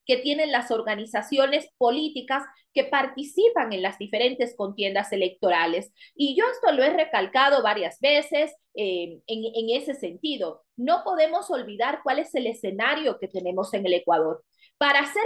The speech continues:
candidata o candidato en estas dignidades seccionales hacia los gobiernos autónomos descentralizados en los diferentes niveles,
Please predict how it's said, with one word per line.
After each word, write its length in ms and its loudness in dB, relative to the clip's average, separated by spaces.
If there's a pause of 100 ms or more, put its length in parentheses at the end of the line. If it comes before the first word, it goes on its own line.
(100)
candidata 720 -2
o 160 0
candidato 720 0
en 180 -4
estas 320 -8
dignidades 680 -6 (120)
seccionales 960 0
hacia 240 -2
los 180 -2
gobiernos 580 2
autónomos 560 -2
descentralizados 960 -4
en 80 -8
los 120 -6
diferentes 520 -4
niveles, 420 4